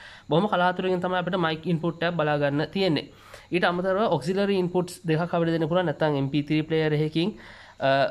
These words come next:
හෝ වෙනත් ඩිවයිස් එකකින් මියුසික් එකක් අපිට මේ ඇම්ප්ලිෆයර් එකට දෙන්න පුළුවන් චැනල්ස් දෙකක් තියෙනවා. මෙතන සිලෙක්ටර් ස්විච් එකක් තියෙනවා. අ, මයික් එකක්ද නැත්නම් ඔක්සිලරි චැනල් එකක්ද කියලා අපිට බලා ගන්න. ඊට අමතරව මේ හැම චැනල් එකකම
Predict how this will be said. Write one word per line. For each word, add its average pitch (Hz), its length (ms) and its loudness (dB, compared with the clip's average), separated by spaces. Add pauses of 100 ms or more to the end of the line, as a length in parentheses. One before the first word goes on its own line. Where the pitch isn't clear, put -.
හෝ 165 260 2
වෙනත් 156 240 2
ඩිවයිස් 156 380 0
එකකින් 170 380 -2
මියුසික් 170 400 0
එකක් 208 240 -2
අපිට 175 240 -2
මේ 160 240 0
ඇම්ප්ලිෆයර් 156 400 0
එකට 156 160 -2
දෙන්න 151 200 0
පුළුවන් 156 180 0
චැනල්ස් 143 280 -2
දෙකක් 160 300 0
තියෙනවා. 180 360 0
මෙතන 175 300 0
සිලෙක්ටර් 175 380 -2
ස්විච් 185 280 -2
එකක් 170 180 0
තියෙනවා. 170 300 0 (600)
අ, 135 180 2
මයික් 139 320 0
එකක්ද 165 300 -2
නැත්නම් 160 360 -2
ඔක්සිලරි 151 460 -2 (180)
චැනල් 147 280 0
එකක්ද 147 280 -4
කියලා 147 260 -2 (300)
අපිට 143 240 -6 (140)
බලා 139 260 0
ගන්න. 156 240 0 (580)
ඊට 180 140 2
අමතරව 196 460 0
මේ 196 160 0
හැම 170 180 0
චැනල් 175 360 0
එකකම 175 340 2